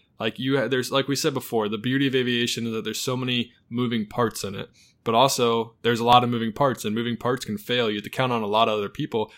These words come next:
and sometimes things happen, and you have to be ready for that. And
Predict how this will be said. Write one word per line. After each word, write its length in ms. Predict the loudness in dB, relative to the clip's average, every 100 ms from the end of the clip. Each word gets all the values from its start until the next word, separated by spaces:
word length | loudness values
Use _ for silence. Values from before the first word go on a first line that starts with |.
| _
and 140 | -10 -6
sometimes 380 | -4 -4 -4
things 180 | -4 -2
happen, 380 | 2 2 0 -4
and 180 | -4 -2
you 160 | -2
have 240 | 0 0 -2
to 80 | -6
be 140 | -6
ready 260 | -4 -4 -4
for 160 | -8
that. 340 | -8 -6 -6 -8
And 380 | -10 -8 -10